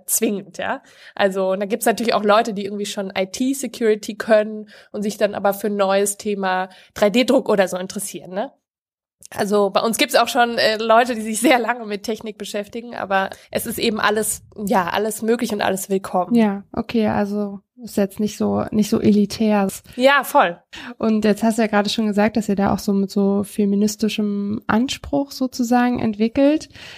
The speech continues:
Speaker 2: Auf was für Reaktionen stößt das so sozusagen außerhalb von, von Heart of Code?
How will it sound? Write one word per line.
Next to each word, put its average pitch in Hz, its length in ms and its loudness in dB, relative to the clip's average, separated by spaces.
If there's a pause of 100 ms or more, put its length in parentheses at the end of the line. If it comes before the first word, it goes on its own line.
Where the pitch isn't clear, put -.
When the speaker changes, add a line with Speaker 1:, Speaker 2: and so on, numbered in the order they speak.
(280)
Speaker 2:
Auf 208 180 0
was 214 200 2
für 202 420 2
Reaktionen 214 920 0
stößt 226 380 0
das 226 160 -2
so 220 400 -2 (460)
sozusagen 208 500 0
außerhalb 262 540 2
von, 247 320 -2
von 240 240 -4
Heart 247 160 -4
of - 180 -6
Code? 285 300 -6